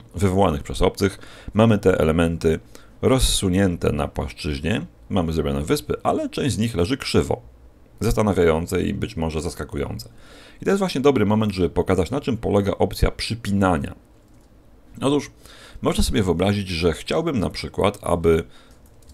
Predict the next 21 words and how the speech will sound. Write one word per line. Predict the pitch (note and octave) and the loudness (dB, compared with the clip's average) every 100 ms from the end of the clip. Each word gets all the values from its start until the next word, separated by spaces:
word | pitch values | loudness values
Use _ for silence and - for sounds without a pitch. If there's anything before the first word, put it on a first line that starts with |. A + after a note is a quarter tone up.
| - | -2
ta | C#3+ D3+ - | 0 0 -6
krawędź | - D#2+ C#2+ C#2+ A2 | -4 -2 -2 -4 -8
wierzchołków | - D#2 - C#2 C#2 C#3 F#3 - - | -8 -8 -4 -4 -2 -4 -6 -10 -14
była | F#2 B2 C#3 B2 | -2 2 2 2
wyprostowana. | - G2+ A#2 G#2+ G#2 - C#2+ C#2+ - - _ _ - - - | 0 -2 0 -2 -2 -4 -2 -4 -6 -16 _ _ -20 -20 -8
Jeżeli | G2+ E3+ F3+ | -4 -4 -4
taką | - A2 | -2 -2
krawędź | G2 A#2 G#2 | 0 0 0
wierzchołków | F2 E2+ G2+ G#2 F2+ D#2 | -4 -2 0 0 0 -2
wyprostuję, | F#2 - E2 - C#2+ A#2+ - - - | -2 -2 -4 -2 0 0 0 -4 -16
to | - | -6
oczywiście | D3+ - G2 G2+ - F#2 | -6 -4 -8 -6 -4 -2
wiadomo, | D#2+ F#2 F2+ D2+ | 2 2 2 0
jak | - | -4
to | C#2 | -6
zrobić. | C#2 F2 A2+ | 0 0 0
Naciskam | F2 E2 F2+ - D#2+ | -4 -6 -4 -4 -2
klawisz | D2+ C2+ A2+ - | -4 -6 -10 -4
S, | F#2 F2+ - | 0 2 0
następnie | F2 E2+ F2 E2 - - | -2 -2 -2 -2 -6 -4
Y | F2+ E2 F#2 G2 | -4 0 0 0